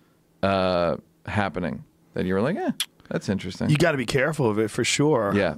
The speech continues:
Speaker 2: I think I felt it a lot more when I was younger, where I, you know, just dumber.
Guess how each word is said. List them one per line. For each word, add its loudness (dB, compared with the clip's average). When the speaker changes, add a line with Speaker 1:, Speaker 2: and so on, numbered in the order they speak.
Speaker 2:
I 0
think 2
I 2
felt 0
it 4
a 2
lot 2
more 2
when 4
I 2
was 0
younger, 0
where 2
I, 0
you 4
know, -4
just -2
dumber. 2